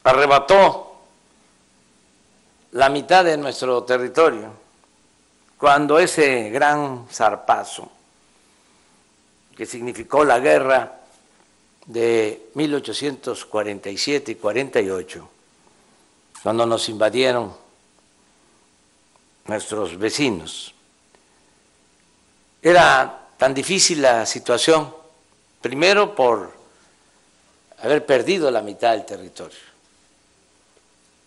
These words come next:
Se tuvo que ir del país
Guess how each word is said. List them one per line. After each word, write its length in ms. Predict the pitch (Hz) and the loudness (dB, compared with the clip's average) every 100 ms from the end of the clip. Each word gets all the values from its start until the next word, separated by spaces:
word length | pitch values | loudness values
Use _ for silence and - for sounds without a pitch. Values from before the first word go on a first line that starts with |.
| _ _ _ _ _ | _ _ _ _ _
Se 160 | - 117 | -10 -4
tuvo 340 | 139 175 139 | 0 2 2
que 120 | 113 127 | 0 0
ir 340 | 220 254 151 | 0 -2 -6
del 260 | 104 90 85 | -12 -14 -16
país 720 | - 95 165 - - - | -16 -14 -12 -12 -12 -16